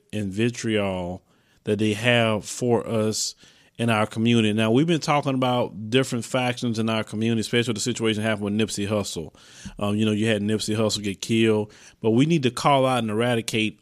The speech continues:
all in our group that have any kind of hatred, dissension, anything that's not gonna be, um, together with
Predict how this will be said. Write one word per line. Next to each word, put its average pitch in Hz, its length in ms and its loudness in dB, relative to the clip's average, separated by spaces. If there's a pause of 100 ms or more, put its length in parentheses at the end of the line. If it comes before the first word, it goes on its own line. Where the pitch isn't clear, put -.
all 127 840 2 (200)
in 120 160 4
our 110 200 2
group 95 480 -6 (400)
that 107 140 -2
have 101 320 0
any 95 140 -4
kind 82 200 -12
of 76 60 -12
hatred, 117 640 0 (640)
dissension, 110 720 0
anything 151 380 4
that's 131 120 2
not 131 220 0
gonna 120 340 0 (400)
be, 113 600 4 (280)
um, - 340 -16 (260)
together 120 580 6
with 107 400 2